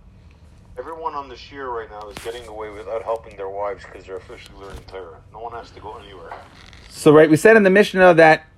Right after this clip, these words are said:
Speaker 2: the only thing that you can use to light as a wick is pishtan. Okay, and we learned from the pasuk in Yeshua by Rachav that pishtan is considered eitz. We said, and then we talked about oilim.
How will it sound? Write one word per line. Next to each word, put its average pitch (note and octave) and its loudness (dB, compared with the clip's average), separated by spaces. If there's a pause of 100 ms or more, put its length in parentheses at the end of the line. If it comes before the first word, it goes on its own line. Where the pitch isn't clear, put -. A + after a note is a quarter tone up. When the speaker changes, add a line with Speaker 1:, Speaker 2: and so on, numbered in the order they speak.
(140)
Speaker 2:
the D3 4
only G#3 4
thing F3 2 (260)
that C#3+ 4
you D3+ 6
can D3+ 4
use F3 2
to D#3+ 2
light D3 6 (200)
as C#3 4
a D3+ 8
wick D#3+ 6
is B2+ 0
pishtan. C#3+ 2 (720)
Okay, C3+ 4
and C#3 4
we C#3+ 4
learned E3+ 2
from D#3 -4
the C#3 0
pasuk E3+ 2
in D3 0
Yeshua C#3+ 2
by B2+ 6
Rachav C3+ 4
that C3 2
pishtan D#3 0
is B2+ -4
considered B2 0
eitz. A2 -4 (560)
We E3 2
said, E3+ 6
and D#3+ -2
then F3+ 2
we F3 0
talked D#3+ 2
about D3 4
oilim. C#3 4